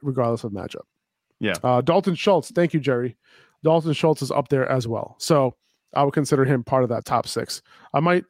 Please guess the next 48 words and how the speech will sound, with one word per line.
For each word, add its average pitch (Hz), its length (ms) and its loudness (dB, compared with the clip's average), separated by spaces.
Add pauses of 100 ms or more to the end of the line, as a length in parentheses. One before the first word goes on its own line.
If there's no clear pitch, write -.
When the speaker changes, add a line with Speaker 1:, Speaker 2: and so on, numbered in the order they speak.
Speaker 1:
like 160 260 0
Dalton 160 300 2
Schultz 165 180 0
a 165 60 -2
little 160 180 4
bit 147 60 -8
more 170 340 2 (600)
than 147 580 2
maybe 143 240 -4
Kittle, 151 500 2 (560)
I 156 120 2
would 151 100 2
say, 151 360 2 (180)
Speaker 2:
For - 160 -2
Speaker 1:
like, 131 60 4
Speaker 2:
his 113 80 -4
Speaker 1:
for - 40 -18
the 135 60 -2
Speaker 2:
floor, 135 120 4
Speaker 1:
rest 135 200 2
of 123 60 -8
the 117 60 -2
Speaker 2:
yeah. 101 60 2
Speaker 1:
season. 147 260 -2 (440)
Speaker 2:
Mm-hmm. 123 180 0
Speaker 1:
You 151 60 4
know, 143 140 2
'cause, 135 180 -8
yeah, 131 160 2
for 151 140 2
his 143 120 4
floor, 107 260 -4
right? 113 200 -6
He's 135 160 -6
gonna 139 120 -2
have 113 200 -8
that. 50 180 -14 (480)
Um, 135 220 0
there's 135 160 -2
so 208 100 -2
many 151 160 0
targets - 540 -6 (560)
in, 135 440 -2
in, 127 300 -2
for, 135 220 0
in 131 280 -2
San 135 180 0
Francisco - 440 -8